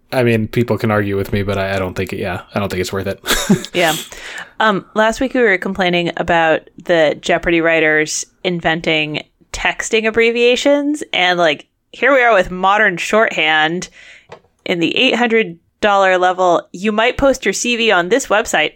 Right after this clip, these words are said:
Speaker 2: L I for short. Nobody calls it L I.
Speaker 1: Nobody calls it, because it doesn't save any time. LinkedIn is two syllables.
Speaker 2: Mm-hmm.
Speaker 1: Like, why, why would you call it that?
Speaker 2: Yeah,
Speaker 1: Nobody calls
Speaker 2: nobo-,
Speaker 1: it that.
Speaker 2: nobody does that.
Speaker 1: <laughs> Ugh.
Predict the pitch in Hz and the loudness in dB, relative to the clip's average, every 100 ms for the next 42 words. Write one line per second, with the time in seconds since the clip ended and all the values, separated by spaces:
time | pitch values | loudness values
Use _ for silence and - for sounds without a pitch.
0 | _ - 262 - 190 240 175 - - - | _ 0 2 2 2 2 0 -4 -6 -4
1 | 190 - 220 285 349 370 339 - 269 269 | -4 -2 0 2 2 2 2 2 2 2
2 | 262 247 - 208 190 160 151 139 135 175 | 2 2 2 2 4 4 2 2 4 4
3 | 233 247 247 240 226 175 - 254 240 214 | 4 4 4 2 2 0 2 2 2 2
4 | 226 240 247 - 247 254 254 214 - 226 | 2 2 2 2 2 4 4 2 2 2
5 | 240 139 - 160 226 214 - 226 202 113 | 4 2 0 2 4 2 0 2 2 0
6 | 151 147 - 214 - 220 214 123 85 - | 0 0 2 2 4 4 4 2 0 -2
7 | - - - 226 247 262 285 _ _ _ | -4 -8 -10 -8 -6 -6 -10 _ _ _
8 | _ _ _ 208 185 233 - 185 220 226 | _ _ _ 0 4 4 4 4 4 4
9 | 220 220 226 240 - 131 90 - _ _ | 4 4 4 4 2 0 -2 -8 _ _
10 | - 180 427 226 214 208 202 190 123 101 | 0 4 6 4 4 4 4 2 2 -2
11 | - 220 233 220 208 196 170 165 143 - | -4 0 0 0 0 2 4 4 2 0
12 | 202 - - - - - - - - - | -4 -6 -8 -16 -16 -14 -16 -16 -10 0
13 | 196 294 175 - - - | 4 6 4 4 2 -2